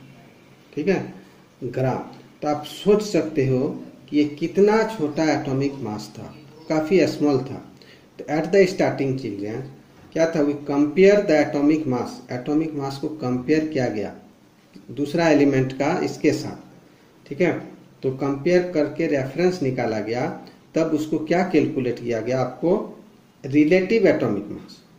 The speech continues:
ठीक है, relative atomic mass निकाला गया, ठीक है। किसके साथ compare करके, hydrogen के साथ, बाकी और element का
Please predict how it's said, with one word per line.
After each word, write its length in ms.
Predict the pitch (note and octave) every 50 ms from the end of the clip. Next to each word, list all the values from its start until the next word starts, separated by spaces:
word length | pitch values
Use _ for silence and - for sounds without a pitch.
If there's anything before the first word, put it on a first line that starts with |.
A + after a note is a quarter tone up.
| _ _ -
ठीक 160 | C#3 C3 D3+
है, 140 | F3+ F3 C#3+ A2+ - - - - - _ - -
relative 720 | A#2+ B2 B2 B2+ B2+ B2+ - C#3+ D3 E3 F#3+ A#3 B3+ - - - - - - - - - - _ _ _ _ _ _ _ _ _ _ _ _ _ _ _ _ _ _ _ _ _ _ - -
atomic 880 | C3 B2+ B2 - C#3+ C3 C3 C3 C3+ D3 E3 F#3+ A#3 - - - - - - - - _ _ _ _ -
mass 380 | C#3+ B2+ C3+ C#3+ D#3 D3+ - -
निकाला 380 | C3 A#2+ - A2 G2+ F#2 F#2 F#2 F2+ -
गया, 160 | F#2 F#2 - - - - _ _ _ _ _ _ _ -
ठीक 160 | - D3+ D3 E3+
है। 100 | D#3 A#2+ E2+ - - - - - - _ _ _ _ -
किसके 280 | D3 C#3 C3+ - F3 D#3+
साथ 260 | - F3 E3 - -
compare 340 | F3 E3 D#3+ - F3 E3+ -
करके, 380 | - E3+ E3+ - G#3 A3 G#3+ D#3+
hydrogen 640 | - B2+ B2+ B2+ C3 C#3+ D3+ D3 D3+ C#3+ C3 B2+
के 80 | C3+ B2+
साथ, 220 | - C3+ B2 B2+
बाकी 280 | C3+ C#3+ C#3+ - F#3+ F#3
और 120 | F3+ E3
element 400 | D3 D3 D3+ D3 C#3+ C3 A#2+ -
का 220 | - - A2+ A#2